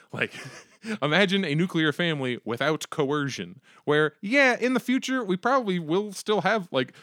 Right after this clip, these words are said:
s-, s-, sorry to say this, gays, straight people are gonna continue, like, getting together and being couples and <laughs> getting married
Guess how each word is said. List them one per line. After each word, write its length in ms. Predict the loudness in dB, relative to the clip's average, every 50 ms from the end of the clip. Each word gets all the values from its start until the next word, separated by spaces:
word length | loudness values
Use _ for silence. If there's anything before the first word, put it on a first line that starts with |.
| -18 -14
s-, 140 | -14 -14 -14 -16 -20 -20 -20 _ _ _ -16
s-, 140 | -16 -16 -14 -6
sorry 220 | -2 0 2 2
to 60 | 2 0
say 140 | 0 0
this, 100 | 0 -2
gays, 220 | -2 -2 -2 -4 -4 -6 -12
straight 340 | -16 -6 -2 0 0 0 0
people 240 | -4 -2 0 2 2
are 80 | 2
gonna 200 | 2 2 0 0
continue, 540 | -2 -2 -4 -4 -4 -4 -4 -2 -2 -2 -2
like, 360 | -2 -2 -4 -4 -6 -10 -10
getting 300 | -8 -6 -4 -4 -4 -4
together 480 | -6 -6 -6 -6 -4 -4 -2 -2 -2 -2
and 300 | -2 -4 -6 -6 -6 -6
being 280 | -6 -6 -6 -6 -6 -6
couples 440 | -8 -10 -8 -6 -4 -4 -4 -6
and 180 | -8 -10 -10 -10
<laughs> 0 |
getting 240 | -8 -4 -2 -2 -2
married 160 | -2 -4 -8